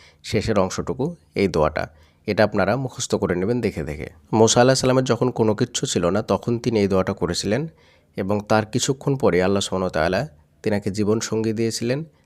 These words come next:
তিনার বাসস্থান দিয়েছিলেন, এবং তিনার রুজি রোজগারের ব্যবস্থাও করে দিয়েছিলেন। প্রিয় দিনী ভাই এবং বোনেরা, আপনারা বিভিন্ন সমস্যায় জর্জরিত হয়ে দিশাহারা হয়ে গিয়েছেন, কোনো রাস্তা খুঁজে পাচ্ছেন না, এই আমলটা করুন, এই দোয়াটা করুন, বারবার এই দোয়াটা পড়ুন।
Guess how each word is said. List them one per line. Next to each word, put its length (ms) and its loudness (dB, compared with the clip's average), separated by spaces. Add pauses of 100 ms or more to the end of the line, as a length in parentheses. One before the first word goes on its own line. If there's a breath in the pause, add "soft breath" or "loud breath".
(160)
তিনার 220 0
বাসস্থান 540 0
দিয়েছিলেন, 440 -2 (140)
এবং 280 -4
তিনার 240 0
রুজি 240 0
রোজগারের 400 -2
ব্যবস্থাও 420 -2
করে 220 -6
দিয়েছিলেন। 440 -6 (240)
প্রিয় 180 8
দিনী 200 6
ভাই 180 6
এবং 220 2
বোনেরা, 400 4 (560 soft breath)
আপনারা 340 2
বিভিন্ন 460 0
সমস্যায় 520 -2
জর্জরিত 560 0
হয়ে 180 0
দিশাহারা 480 -2
হয়ে 200 -2
গিয়েছেন, 320 -6 (120)
কোনো 180 2
রাস্তা 300 0
খুঁজে 200 0
পাচ্ছেন 360 -6
না, 200 -4 (440 soft breath)
এই 140 4
আমলটা 380 2
করুন, 320 -2
এই 180 -2
দোয়াটা 340 0
করুন, 320 -4
বারবার 420 2
এই 100 2
দোয়াটা 300 0
পড়ুন। 300 -2